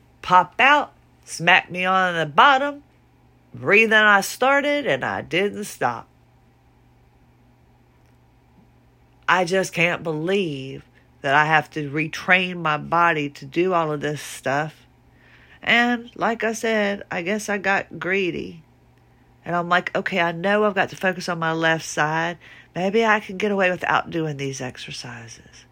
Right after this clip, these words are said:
I know that I'm supposed to be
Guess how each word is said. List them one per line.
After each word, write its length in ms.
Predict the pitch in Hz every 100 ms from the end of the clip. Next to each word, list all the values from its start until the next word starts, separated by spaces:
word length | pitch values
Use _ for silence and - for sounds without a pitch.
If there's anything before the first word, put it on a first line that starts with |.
| _ _ - - - -
I 160 | 170
know 640 | 180 175 190 208 214 208 202
that 160 | 180
I'm 200 | 170 156
supposed 440 | - - 165 156 -
to 60 |
be 240 | 156 143